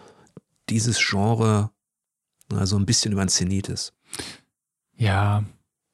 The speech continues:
Speaker 2: ich denke auch. Aber wenn sie nette Ideen haben mit den, mit den, mit den Waffen und ein paar anderen Mechaniken, ich glaube, dann lebt das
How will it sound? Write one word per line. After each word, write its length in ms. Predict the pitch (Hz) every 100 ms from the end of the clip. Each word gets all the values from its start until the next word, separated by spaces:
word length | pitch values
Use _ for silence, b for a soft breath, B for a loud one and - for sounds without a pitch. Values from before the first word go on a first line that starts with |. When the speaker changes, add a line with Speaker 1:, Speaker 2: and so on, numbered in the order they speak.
| _ _ _ _ - -
Speaker 2:
ich 140 | 113
denke 420 | - 113 113 113 - - _ _ _ _ _ _ _ -
auch. 500 | 110 104 107 107 - - _ _ _ -
Aber 480 | 113 113 113 117 - _ _ _ _ _ _ _ _ _ -
wenn 120 | 123
sie 80 | 120
nette 240 | 135 -
Ideen 420 | 139 117 123 147 131
haben 160 | 131
mit 180 | 123 -
den, 220 | 117 117
mit 200 | 123 120
den, 100 | 127
mit 160 | 117 113
den 140 | 113
Waffen 320 | 117 127 - 123
und 160 | 120
ein 60 | 117
paar 140 | 117
anderen 220 | 117 117 120
Mechaniken, 600 | 113 - 107 113 113 113
ich 120 | 107
glaube, 260 | - 107 107
dann 280 | 107 107 107 - 135
lebt 380 | 107 110 - 135
das 380 | 117 - -